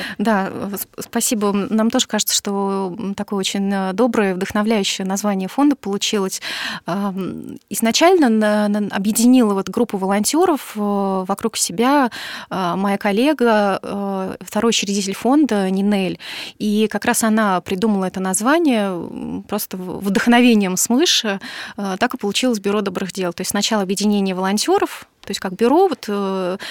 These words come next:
Speaker 2: некое сосредоточие различных людей, которые занимаются вместе добрым делом. И когда мы регистрировали фонд, мы решили это название волонтерской орг-, организации также оставить.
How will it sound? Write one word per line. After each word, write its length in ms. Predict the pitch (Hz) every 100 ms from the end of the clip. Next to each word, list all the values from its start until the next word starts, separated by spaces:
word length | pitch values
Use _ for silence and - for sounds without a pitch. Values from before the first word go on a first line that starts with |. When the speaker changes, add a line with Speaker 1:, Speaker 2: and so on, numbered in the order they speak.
| -
Speaker 2:
некое 280 | 233 262 233
сосредоточие 920 | - 208 220 214 226 240 - 202 190
различных 560 | 190 196 208 202 196 -
людей, 280 | 202 220 381
которые 400 | 220 220 214 202
занимаются 420 | 214 226 277 -
вместе 220 | 220 -
добрым 300 | - 208 214
делом. 380 | 190 175 175 180 - - - -
И 120 | 202
когда 220 | 214 220
мы 60 | 226
регистрировали 540 | 220 226 - 240 240
фонд, 300 | 254 359 453
мы 220 | - 269 302
решили 340 | 254 269 254
это 140 | 240
название 480 | 226 220 233 269 262
волонтерской 500 | 208 208 214 233 208
орг-, 140 | 196 -
организации 640 | 196 214 208 220 262 -
также 240 | 185 196 185
оставить. 580 | 180 - 165 170 -